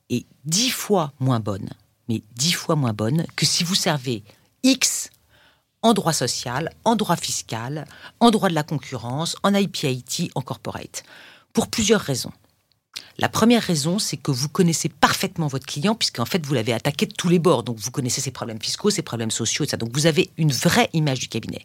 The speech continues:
Donc, vous attachez le client au cabinet. Alors, ça arrange pas toujours quelqu'un. Parce que vous imaginez qu'un client qui est servi par un cabinet dans cinq matières, s'il y a un associé, je prends celui, par exemple, en droit fiscal qui s'en va.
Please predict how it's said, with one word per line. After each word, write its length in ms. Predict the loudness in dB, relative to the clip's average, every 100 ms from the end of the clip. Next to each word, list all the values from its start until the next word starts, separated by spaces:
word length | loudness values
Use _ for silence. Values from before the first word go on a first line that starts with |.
| -16 -14 -8 0
Donc, 180 | 2
vous 280 | 2 2 2
attachez 680 | 2 2 2 2 0 -4 -10 _
le 80 | -8
client 340 | -6 -8 -8
au 80 | -8
cabinet. 400 | -10 -12 -12 -16 -20 _ _ _ _ _ _ _ -20 -2
Alors, 320 | 2 2 -2 -2
ça 100 | 0
arrange 260 | 2 2
pas 100 | 0
toujours 240 | 0 -2 0
quelqu'un. 380 | -2 2 2 0 _ _ -16 -10 -2
Parce 140 | 0
que 100 | 2
vous 240 | 2 2 4
imaginez 420 | 4 6 4 2
qu'un 160 | 0
client 460 | -2 -2 -2 0 -2 -6
qui 200 | 0 2
est 20 |
servi 420 | 2 2 0 0 -2
par 180 | -2
un 80 | 0
cabinet 560 | -2 -2 -2 -2 -2 -8 -18 -20 0
dans 140 | 4 4
cinq 320 | 2 0 0
matières, 580 | -2 -4 -6 -8 -14 -20 _ -20 -12 -4
s'il 220 | 0 2
y 60 |
a 80 | 2 4
un 140 | 4
associé, 640 | 4 0 0 -2 -4 -4 _ _
je 160 | -6 -4
prends 180 | 0 2
celui, 240 | 2 2
par 160 | 2 2
exemple, 300 | 2 0 0
en 40 |
droit 180 | 0 0
fiscal 400 | -2 -2 -2 0
qui 100 | -2
s'en 160 | 0
va. 260 | 0 -2